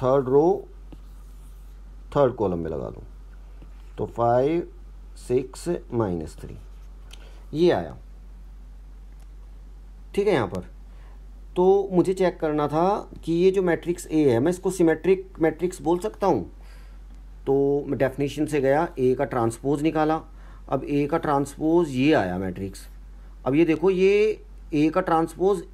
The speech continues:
ए के बराबर आया है, नहीं आया? तो बराबर तो नहीं आया है। देखो, यहाँ पर ये वन है, यहाँ पर वन है, यहाँ पर टू है, यहाँ पर फ़ोर है, बस ये अलग अलग आ रहे हैं। बराबर आने का मतलब सारे एलिमेंट, कॉरेस्पॉन्डिंग एलिमेंट इक्वल। ठीक है,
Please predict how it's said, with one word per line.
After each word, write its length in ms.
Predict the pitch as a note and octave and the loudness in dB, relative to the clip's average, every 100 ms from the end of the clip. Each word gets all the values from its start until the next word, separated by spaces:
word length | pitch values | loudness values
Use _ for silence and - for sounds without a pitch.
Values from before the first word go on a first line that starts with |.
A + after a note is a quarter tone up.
| D#3+ | 2
ए 200 | D#3 D#3 | 4 4
के 160 | F#3+ | 2
बराबर 420 | D#3 D3 C3 D3 F3+ | 2 4 6 4 4
आया 240 | E3+ F#3+ | 4 4
है, 80 | G#3 | 2
नहीं 260 | F#3 C#3+ B2 | 2 2 2
आया? 260 | F#2+ E2+ - - - - - - - | 0 -4 -10 -18 -18 -18 -18 -20 -8
तो 60 | F3 | -2
बराबर 380 | F#3+ G#3 G#3 | 4 4 2
तो 100 | F#3+ | 0
नहीं 200 | B2 G2+ | 0 0
आया 200 | A2 B2+ | 2 2
है। 200 | B2 B2+ A#2+ - - - - | 2 0 -6 -16 -20 -20 -12
देखो, 220 | - C3 | -8 -2
यहाँ 280 | B2+ A#2+ B2 | 0 0 -2
पर 340 | B2 C#3+ C#3+ C#3 | -2 0 2 0
ये 160 | C3 | 0
वन 280 | A#2+ A#2 C3 | 2 2 0
है, 200 | C#3+ D#3+ | 0 0
यहाँ 180 | B2+ F#2+ | -2 -2
पर 160 | F2 G2+ | -4 -4
वन 220 | G2+ A2+ | 0 0
है, 120 | A#2+ | 2
यहाँ 180 | B2+ A2+ | 2 0
पर 180 | A2 B2+ | 0 -2
टू 240 | B2 C#3 | -2 -2
है, 120 | D#3+ D#3 | 0 0
यहाँ 160 | A2+ | -2
पर 120 | F#2 G2 | -4 -8
फ़ोर 300 | - G2+ A2 | -6 -4 -2
है, 60 | |
बस 240 | B2 F3 - - | -4 -6 -8 -4
ये 140 | A#2+ | 0
अलग 200 | B2+ C3+ | 2 0
अलग 200 | D#3 E3 | 0 -2
आ 100 | D#3+ | -2
रहे 120 | D#3 D3+ | -2 -4
हैं। 100 | - - - - | -10 -16 -18 -2
बराबर 320 | B2+ C3 D3+ | 0 2 2
आने 220 | D3 C#3+ | 0 0
का 80 | C#3+ | -2
मतलब 320 | C#3+ C#3+ F#3+ | -4 -2 -4
सारे 320 | F3+ D3+ C#3+ D3 | 0 2 4 2
एलिमेंट, 420 | C#3+ C#3+ C3+ B2 | 2 2 2 2
कॉरेस्पॉन्डिंग 540 | D3 D3 C#3+ D3 D3+ | 0 0 2 2 2
एलिमेंट 360 | D3 D3 F3+ F3 | 2 2 0 -4
इक्वल। 420 | A2+ C3 C#3 F#2 - - - - - - - - | -4 2 2 2 -4 -18 -20 -20 -20 -20 -20 -12
ठीक 180 | A#2+ B2+ | -6 0
है, 120 | G#3+ | 0